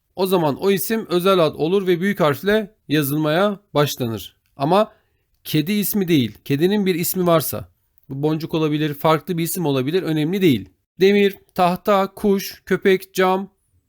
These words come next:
taş, e, su ve benzeri de bunlar tür isimleridir. Bunlar bu şekilde tür isimleri şeklinde söylenir.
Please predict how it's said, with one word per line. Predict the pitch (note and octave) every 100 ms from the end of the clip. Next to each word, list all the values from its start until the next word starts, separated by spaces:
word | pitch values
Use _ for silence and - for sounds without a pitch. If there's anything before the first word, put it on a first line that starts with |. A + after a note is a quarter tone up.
| _ _ _ _ _ -
taş, | G3 F#3+ G3 - - _ -
e, | D3
su | C#3+ - G#3+ E3+
ve | F#3
benzeri | F#3 F#3+ F3+ G3+ G3+
de | G3+
bunlar | F3+ F3+ F#3+ -
tür | G3
isimleridir. | F3+ D#3+ C#3 A#2+ A#2+ D3 - - _ -
Bunlar | D3 D3 D#3
bu |
şekilde | D#3 C3 B2+ D#3+ F3+ _
tür | D#3+
isimleri | D3+ C3+ A#2+ B2 E3 F3
şeklinde | - B2 B2 B2 E3+ E3+ _ _
söylenir. | - B2+ A#2 A#2+ F#3